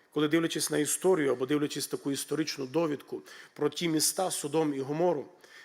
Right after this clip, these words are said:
я дивлюсь на те, що в тому місці або в тій окресності тих п'яти городів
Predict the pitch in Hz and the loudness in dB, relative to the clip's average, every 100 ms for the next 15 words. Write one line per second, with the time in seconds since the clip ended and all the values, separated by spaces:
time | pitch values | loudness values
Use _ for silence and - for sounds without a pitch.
0 | - 143 170 190 - 185 202 190 156 175 | -6 0 0 0 0 2 2 2 -2 0
1 | 160 156 196 185 - 135 127 - 143 139 | 2 2 2 0 0 -2 -2 0 -2 2
2 | 180 175 127 - 165 143 - 151 143 170 | 0 0 -4 -6 -6 -6 -4 -6 2 2
3 | 151 151 147 156 131 | 4 0 2 0 -2